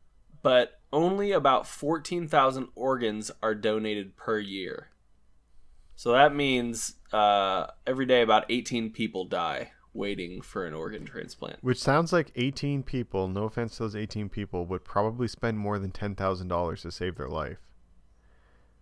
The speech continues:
Speaker 1: Sure.
Speaker 2: Like, what would you spend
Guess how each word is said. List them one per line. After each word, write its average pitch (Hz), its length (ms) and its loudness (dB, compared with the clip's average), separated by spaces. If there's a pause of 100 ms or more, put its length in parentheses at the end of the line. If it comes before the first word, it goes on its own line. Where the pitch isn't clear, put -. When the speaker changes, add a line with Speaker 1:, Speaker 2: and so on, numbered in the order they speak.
(340)
Speaker 1:
Sure. 190 420 0
Speaker 2:
Like, 120 300 -2
what 139 200 6
would 175 200 2
you 143 200 2
spend 156 540 0